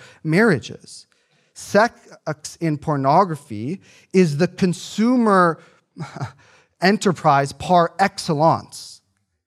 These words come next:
It, it's, it's what do I want? How, how can I create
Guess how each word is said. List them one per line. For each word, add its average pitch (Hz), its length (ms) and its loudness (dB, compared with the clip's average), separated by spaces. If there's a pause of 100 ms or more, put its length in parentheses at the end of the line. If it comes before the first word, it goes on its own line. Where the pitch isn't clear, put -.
(400)
It, 185 200 2
it's, - 260 0 (240)
it's 170 180 -2
what 180 280 0
do 214 160 -2
I 165 220 4
want? 120 380 -10
How, 196 280 2
how 202 220 2
can 214 220 0
I 170 160 2 (560)
create 190 840 0